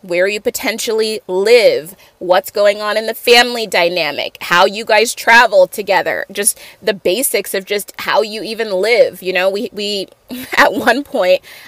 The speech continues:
I moved out of my master bathroom because he was so messy and I was tired of cleaning up. And so I just, I moved my things out of the master bathroom and just started using the front bathroom <laughs> in our place, because I was like, "I just can't take how messy it is." Like, I,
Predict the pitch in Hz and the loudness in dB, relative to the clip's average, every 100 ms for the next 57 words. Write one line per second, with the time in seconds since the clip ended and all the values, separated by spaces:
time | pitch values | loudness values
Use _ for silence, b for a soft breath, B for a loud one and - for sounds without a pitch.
0 | - 214 226 208 208 226 233 - - 180 | -4 -4 -4 -6 -6 -4 -8 -6 0 2
1 | 196 180 160 160 156 - 170 170 147 165 | 2 0 -6 -4 -4 -6 -8 -2 0 -2
2 | - 247 262 208 196 180 156 156 - 135 | -2 0 0 -2 -8 -10 -10 -8 -8 -8
3 | - - - - - B B - 160 170 | -8 -8 -10 -10 -18 B B -12 -10 -8
4 | - 208 214 170 175 - 196 165 156 143 | -8 -2 0 0 -4 -10 -16 -14 -10 -10
5 | - - 180 - 147 170 160 - - - | -10 -8 -8 -4 -4 -4 -6 -6 -8 -10
6 | 165 170 - 180 185 180 156 165 - 170 | -8 -10 -6 -6 -4 -2 -2 -4 -8 -2
7 | 160 165 165 180 170 156 - 180 170 147 | 0 -2 -4 -6 -4 -6 -6 -2 0 0
8 | - 190 170 170 160 - 160 156 156 151 | -2 -8 -8 -8 -8 -8 -8 -6 -8 -6
9 | 156 139 - - 131 143 147 - 175 226 | -8 -8 -10 -10 -2 0 0 -2 -4 -6
10 | - - 262 - 254 208 247 220 196 370 | -12 -2 0 4 4 2 0 2 4 2
11 | - 605 571 494 359 359 381 349 349 349 | -2 -6 -6 -6 -2 -2 2 2 2 2
12 | 330 370 370 - - 349 - 320 466 - | 4 4 2 -2 0 0 2 4 4 4
13 | - 254 285 254 554 - - 160 156 76 | -6 0 2 2 0 0 -2 0 0 -2
14 | - 240 262 | -2 0 0